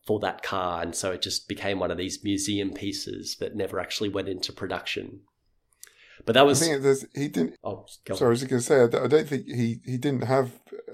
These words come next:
Speaker 2: Did he have any other successes, like, apart from his geodesic dome? Or,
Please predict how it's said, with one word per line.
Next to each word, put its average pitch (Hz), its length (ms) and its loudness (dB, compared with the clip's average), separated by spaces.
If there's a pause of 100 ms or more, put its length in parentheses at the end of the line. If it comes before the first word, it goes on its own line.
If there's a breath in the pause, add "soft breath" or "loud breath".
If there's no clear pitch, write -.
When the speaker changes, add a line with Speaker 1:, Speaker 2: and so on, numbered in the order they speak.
(120)
Speaker 2:
Did 131 160 -2
he 147 80 -4
have 147 240 0
any 123 280 4
other 123 300 4
successes, 127 800 -2
like, 104 180 2
apart 117 400 2
from 110 220 -2
his 113 220 -4 (220)
geodesic - 1160 -2
dome? 107 440 4 (280)
Or, 107 260 0